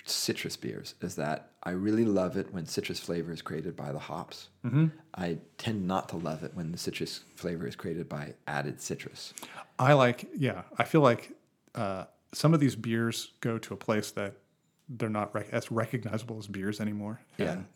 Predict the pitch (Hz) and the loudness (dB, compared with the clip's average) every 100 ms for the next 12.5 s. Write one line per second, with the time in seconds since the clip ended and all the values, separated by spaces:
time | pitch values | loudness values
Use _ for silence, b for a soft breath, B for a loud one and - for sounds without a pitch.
0 | _ _ - 107 107 120 117 110 101 - | _ _ -6 -2 2 4 6 4 2 -4
1 | - - 101 101 104 98 101 101 98 110 | -6 -2 -2 -2 -6 -6 -6 -6 -6 -6
2 | 113 101 - 107 107 104 107 - 113 131 | -6 -6 -6 -8 -6 -6 -4 2 4 4
3 | 143 104 113 135 127 127 123 110 104 90 | 4 4 4 4 4 4 4 4 4 2
4 | 87 104 95 101 - 90 101 92 87 - | 2 2 2 2 0 -2 -2 -2 -2 -4
5 | - 87 90 - 90 87 80 - 90 - | -6 -4 -4 -4 -4 -4 -4 -2 -4 -4
6 | - - 92 - - - 95 95 80 - | -6 -6 -6 -6 -6 -2 -2 -2 -2 -2
7 | 85 98 123 117 101 - - 95 - 120 | -2 -2 -4 -4 -4 -4 -4 -6 -8 -8
8 | - - 85 85 98 - - - 104 98 | -8 -6 -6 -2 -2 -2 -6 -6 -6 -4
9 | 78 - 87 104 - - - - - 76 | -4 -4 -6 -6 -8 -10 -8 -6 -6 -8
10 | - - 87 76 - _ - - - 87 | -8 -6 -6 -6 -10 _ -4 -2 -2 -2
11 | 87 85 90 - 92 82 73 - 82 73 | -2 -2 -4 -4 -4 -2 -6 -4 -4 -6
12 | - 80 80 60 - | -6 -6 -6 -6 -8